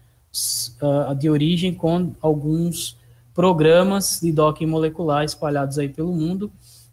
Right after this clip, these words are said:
Muitos eu conheço, outros não. Aqui tem um programa muito bom, muito bem ut-, utilizado bastante, que é o Glide. O Gold, que é o que eu uso hoje em dia, ah,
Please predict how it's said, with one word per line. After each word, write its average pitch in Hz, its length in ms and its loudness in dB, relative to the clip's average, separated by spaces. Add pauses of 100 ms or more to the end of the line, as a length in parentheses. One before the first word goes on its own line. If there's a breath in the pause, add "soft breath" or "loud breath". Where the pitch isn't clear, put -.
Muitos 165 500 -2
eu 160 100 0
conheço, 160 720 -2
outros 151 460 -2
não. 175 320 0
Aqui 156 320 -4
tem 151 300 -2
um 156 40 0
programa 147 440 0
muito 156 320 0
bom, 170 320 2
muito 151 260 -2
bem 147 200 -2
ut-, 143 380 -6
utilizado 143 600 -2
bastante, 147 600 -2 (240 soft breath)
que - 120 -2
é - 20 4
o 143 80 2
Glide. 175 500 4 (520)
O 190 100 -2
Gold, 220 520 4 (100)
que 170 200 0
é 156 380 4
o 151 140 -4
que 160 160 -8
eu 156 100 0
uso 147 380 -4
hoje 170 360 -2
em 156 80 -2
dia, 196 460 -4 (240)
ah, 135 500 -10